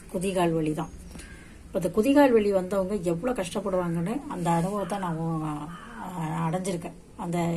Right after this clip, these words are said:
எவ்வளவு கஷ்டம் அப்படிங்கிறது எனக்கு தெரியும். அது கால்ல வந்து ஒரு பத்து, பதினஞ்சு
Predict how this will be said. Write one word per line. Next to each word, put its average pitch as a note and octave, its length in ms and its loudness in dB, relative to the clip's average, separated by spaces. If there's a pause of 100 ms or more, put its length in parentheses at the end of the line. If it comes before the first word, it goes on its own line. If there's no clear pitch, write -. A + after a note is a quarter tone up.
(140)
எவ்வளவு G#3+ 280 0
கஷ்டம் F#3+ 400 0
அப்படிங்கிறது F3+ 380 0
எனக்கு E3+ 220 -2
தெரியும். F3+ 300 -2
அது E3+ 240 -2 (1040)
கால்ல A3 400 6
வந்து G3 220 2
ஒரு G3+ 160 2
பத்து, F#3 340 0
பதினஞ்சு F3 460 2